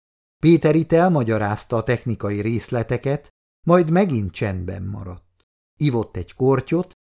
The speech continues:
és az elnököt figyelte. Az a kávéját kezdte kortyolgatni, miközben látszott rajta, hogy erősen foglalkoztatja mindaz, amit Pétertől hallott.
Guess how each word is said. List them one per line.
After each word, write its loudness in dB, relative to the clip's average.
és -2
az 2
elnököt -4
figyelte. -14
Az 2
a 2
kávéját 0
kezdte -4
kortyolgatni, -2
miközben 2
látszott -4
rajta, 0
hogy 0
erősen -2
foglalkoztatja -4
mindaz, 0
amit -2
Pétertől -6
hallott. -14